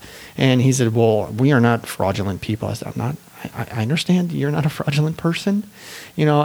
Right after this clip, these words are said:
um, I'm not, I'm not accusing you. I'm just telling you why these certain things are in place." And he said, "Well, how am I supposed to know that?" And I said, "Well, that's why you call us, you know,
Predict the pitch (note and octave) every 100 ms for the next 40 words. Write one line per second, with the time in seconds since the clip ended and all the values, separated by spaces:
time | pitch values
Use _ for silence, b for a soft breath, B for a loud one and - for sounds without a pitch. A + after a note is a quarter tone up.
0 | - C#3 C3 A#2+ A#2 A2+ B2 B2+ - -
1 | B2+ A#2+ C3 - E3 E3 D#3 E3 D3+ C3+
2 | C3 - C#3+ C3+ C3 B2 B B B A#2+
3 | A#2+ A#2 C3 D3 C3+ C3 B2 - A#2 A#2
4 | G#2 G#2+ G#2 F#2 G2 G2+ F#2 - F#2 E2
5 | - - B B B B B - G#2+ B2
6 | G#2+ F2+ G#2+ A#2 C3+ A#2+ G#2+ G2+ G#2 F#2+
7 | E2+ E2 F2 - F2+ E2+ F#2+ F#2 A2 A2
8 | A2+ - - _ _ - - A#2+ A#2 -
9 | A#2+ A#2+ A2+ A2 B B B B2 A#2+ D3
10 | E3 F#3 F4+ - - - - B2+ B2+